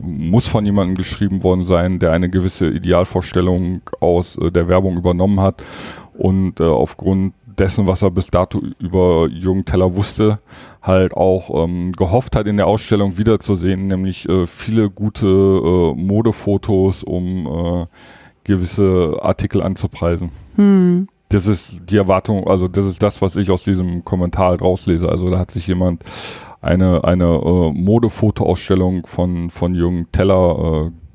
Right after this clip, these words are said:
Speaker 1: gewünscht zu sehen und nicht, dass es da mehr vielleicht um, um die Person geht und wie die Person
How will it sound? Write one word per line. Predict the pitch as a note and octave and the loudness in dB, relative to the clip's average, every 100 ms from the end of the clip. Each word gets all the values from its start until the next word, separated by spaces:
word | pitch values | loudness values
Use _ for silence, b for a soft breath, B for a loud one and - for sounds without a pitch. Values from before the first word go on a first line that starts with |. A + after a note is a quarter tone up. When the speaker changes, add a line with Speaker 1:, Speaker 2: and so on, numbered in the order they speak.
| - | -16
Speaker 1:
gewünscht | - F#2 G2+ A#2+ - - - | -4 0 2 0 -2 -14 -16
zu | - G#2 | -2 0
sehen | F2+ A2 B2 C#3+ B B B B B B B - | 4 2 2 -2 B B B B B B B -6
und | F#2+ G2 G2 F2 | 0 2 0 -2
nicht, | G2+ G2+ G#2+ - | 0 0 0 0
dass | F#2+ F#2+ | 0 0
es | - | 0
da | F2+ | 0
mehr | F#2 F2 D#2 F#2 F#2 F#2+ F#2+ | 0 -2 -2 -2 0 2 2
vielleicht | - G2+ F2 F2 - - | 2 0 0 -2 -6 -4
um, | F2+ F#2 F2 | -2 -2 -4
um | - E2 E2+ | -4 -6 -6
die | E2 F2+ - - - - - _ - | -4 -6 -8 -20 -20 -20 -20 _ 0
Person | G2+ F2 G2+ C#3+ B2+ | 0 2 0 0 0
geht | A#2 B2+ | 0 -2
und | - G2 G2+ F2+ F#2 | -2 -2 -2 -4 -6
wie | F#2 | -4
die | F#2+ | -4
Person | - G2 F2+ G2 G2+ G2 F2 F2+ | 0 -2 2 0 0 -2 -4 -10